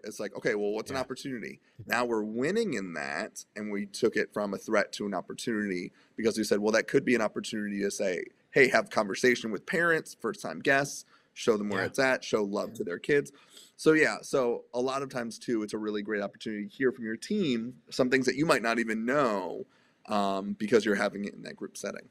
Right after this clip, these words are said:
Speaker 2: Yeah. Well, and one, one thing that I also wanna make sure that we understand, too, here is that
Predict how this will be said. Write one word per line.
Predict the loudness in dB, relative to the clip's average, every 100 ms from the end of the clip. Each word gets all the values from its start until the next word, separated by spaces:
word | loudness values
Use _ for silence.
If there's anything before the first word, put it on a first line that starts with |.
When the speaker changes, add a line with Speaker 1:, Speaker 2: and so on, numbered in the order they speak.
| _ -20
Speaker 2:
Yeah. | -14 -14 -16 _ -20 -20 -20 -20 -20 -16 -2
Well, | 2
and | 4
one, | 2 -2 -6
one | -4 -2
thing | -2 -2
that | -2
I |
also | -2 -4 -6
wanna | -6 -8
make | -10 -8
sure | -8
that | -6
we | -6
understand, | -8 -8 -8 -10 -8
too, | -6 -4 -4
here | -6 -12 -12
is | -12 -12 -8
that | -6 -6 -8